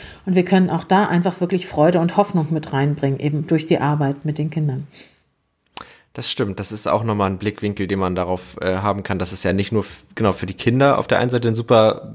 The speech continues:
Speaker 2: Bereicherung ist, sondern ja auch für die Erwachsenen, für die das ja auch gerade eine schöne Abwechslung in diese ja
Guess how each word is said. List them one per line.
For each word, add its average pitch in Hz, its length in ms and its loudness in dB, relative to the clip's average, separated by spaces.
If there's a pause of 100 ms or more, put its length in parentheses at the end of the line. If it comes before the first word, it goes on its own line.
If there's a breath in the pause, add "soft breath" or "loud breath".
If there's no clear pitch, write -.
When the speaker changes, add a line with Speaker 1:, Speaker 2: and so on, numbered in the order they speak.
(140)
Speaker 2:
Bereicherung 113 600 4
ist, 113 180 -2
sondern 107 240 0
ja 104 140 2
auch - 180 -2
für - 220 -10
die 113 80 -2
Erwachsenen, 104 580 -2 (1500 loud breath)
für - 180 -4
die 110 120 2
das 113 160 4
ja 113 100 6
auch 127 220 4
gerade 110 260 4
eine 101 320 2
schöne 110 320 2
Abwechslung 110 480 0
in 104 100 -6
diese 104 220 -2
ja 101 380 2